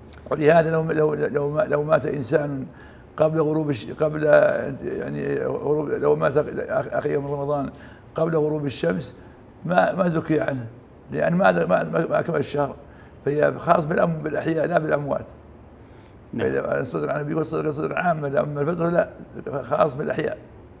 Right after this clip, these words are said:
Speaker 2: جزاكم الله خير. آه، يسأل عن، آه، هل ثبت عن النبي صلى الله عليه وسلم أن أحد أصحابه رضوان الله عليهم سأله عن غلاء الأسعار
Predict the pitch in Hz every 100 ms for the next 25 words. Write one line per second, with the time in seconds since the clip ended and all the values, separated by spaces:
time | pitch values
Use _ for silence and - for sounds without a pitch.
0 | - - - - - - - - - -
1 | - 117 117 110 107 104 - 127 123 -
2 | 147 135 127 123 139 151 180 170 151 156
3 | 139 131 127 123 120 120 135 131 131 127
4 | 139 131 156 135 139 123 131 131 117 120
5 | 117 110 135 123 117 113 113 113 120 127
6 | 127 117 113 110 - 127 117 113 110 120
7 | 113 117 110 107 123 120 110 104 127 131
8 | 117 110 110 110 110 127 110 113 107 120
9 | 127 139